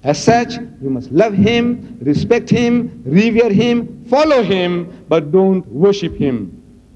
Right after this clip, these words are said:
That's all what we are saying. Love Him, respect Him, follow Him, but you are not prepared to follow Him. The Christians don't want to follow Jesus.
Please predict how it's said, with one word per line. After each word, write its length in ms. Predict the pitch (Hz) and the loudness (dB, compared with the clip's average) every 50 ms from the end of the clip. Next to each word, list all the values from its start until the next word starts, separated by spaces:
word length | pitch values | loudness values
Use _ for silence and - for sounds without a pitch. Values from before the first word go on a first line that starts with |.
| _ - | _ -4
That's 200 | 139 151 - - | -4 -4 0 2
all 260 | 165 156 143 120 - - - - | 2 2 2 -2 -4 -8 -14 -18
what 140 | 117 120 135 | -16 -10 -8
we 60 | 120 | -8
are 60 | 117 | -8
saying. 300 | - 123 107 104 98 98 - - - _ _ _ _ _ - 107 | -6 -8 -8 -8 -10 -16 -20 -20 -20 _ _ _ _ _ -12 -2
Love 300 | 135 151 165 165 139 127 | 2 2 4 4 4 2
Him, 480 | - 143 131 127 123 - - - - - | 0 0 0 0 -2 -4 -6 -14 -12 -4
respect 440 | 123 135 127 127 120 - 156 - - 139 | 0 0 0 0 0 0 -2 -2 -2 -8
Him, 80 | 127 | -8
follow 440 | 120 - - 185 185 190 190 180 165 | -8 0 0 2 2 2 2 2 2
Him, 420 | 147 151 135 123 123 104 98 87 - - - - - - - _ _ _ _ _ - | 2 2 0 0 -2 -6 -6 -10 -14 -20 -20 -20 -20 -20 -20 _ _ _ _ _ -8
but 220 | 139 143 147 143 151 | -6 -6 -4 0 0
you 80 | 147 | 2
are 40 | 139 | 2
not 180 | 147 165 165 160 | 2 0 0 -2
prepared 300 | 147 127 - 156 - - | -6 -6 -4 -6 -6 -6
to 80 | 170 | -8
follow 280 | 170 - 196 196 180 143 | -4 0 0 0 0 -2
Him. 160 | 113 101 - - - - - - - _ - - - - _ _ _ - _ - - - - - _ _ _ - _ - | -4 -6 -14 -18 -20 -20 -20 -20 -20 _ -20 -20 -20 -20 _ _ _ -20 _ -20 -20 -20 -20 -20 _ _ _ -14 _ -2
The 80 | 180 180 | -2 2
Christians 420 | - 269 262 254 - 190 175 156 | 2 2 2 2 2 0 0 2
don't 180 | 165 190 190 185 | 2 2 2 2
want 140 | 190 202 208 | 2 0 0
to 60 | 196 | -2
follow 240 | 220 254 254 226 170 | -2 0 2 2 0
Jesus. 520 | 123 123 117 - - - - - - | 0 -6 -12 -12 -14 -20 -20 -20 -20